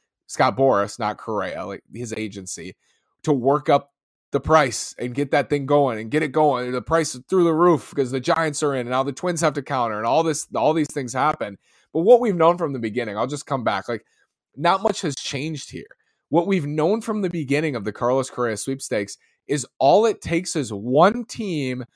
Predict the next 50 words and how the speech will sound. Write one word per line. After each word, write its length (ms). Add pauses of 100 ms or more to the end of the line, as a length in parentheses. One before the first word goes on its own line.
(220)
with 220
one 380
offer. 520 (300)
That's 180 (120)
all 260
it 100
takes. 380 (100)
One 480
team 280
steps 340
up 160
and 100
says, 240
"Hey, 200
Carlos, 520 (300)
we'll 200
give 180
you 100
ten 300
years, 260
three 180
hundred 320
thirty 240
million. 400 (220)
We're 140
gonna 180
give 180
it 100
to 80
Aaron 260
Judge. 360 (220)
We'll 140
give 180
it 100
to 100
you 160
instead." 520 (220)
Carlos 280
Correa 260
says, 220 (480)
"Nice. 600
I 80
got 240
it. 140 (200)
Let's, 300
let's 260
roll. 400
Let's 160
play 240
ball." 380